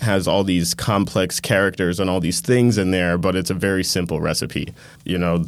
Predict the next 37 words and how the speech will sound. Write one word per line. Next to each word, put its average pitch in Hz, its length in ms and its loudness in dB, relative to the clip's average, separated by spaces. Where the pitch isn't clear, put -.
at 87 160 -2
the - 160 -2
end 104 220 2
of 95 140 -2
the 92 100 -2
day, 92 320 2
we 90 140 -2
just 87 240 -4
wanted 87 260 0
something 87 320 -2
that 80 120 0
was 85 120 -2
drinkable, 90 560 -2
something 87 320 -4
that 78 160 -2
was 73 140 -6
approachable, 92 840 -4
and, 85 360 -2
you 82 140 -2
know, 82 160 -2
we'll 92 140 -2
get 87 180 -2
into 90 180 -2
that 87 220 0
as 85 100 -2
well, 90 480 0
um, 87 400 -2
and, 92 260 -2
and 92 160 -2
something 104 360 0
that 92 260 0
you 87 80 -4
could 85 160 -6
come 95 160 -4
back 80 160 -2
for - 100 -10
more. 82 300 -6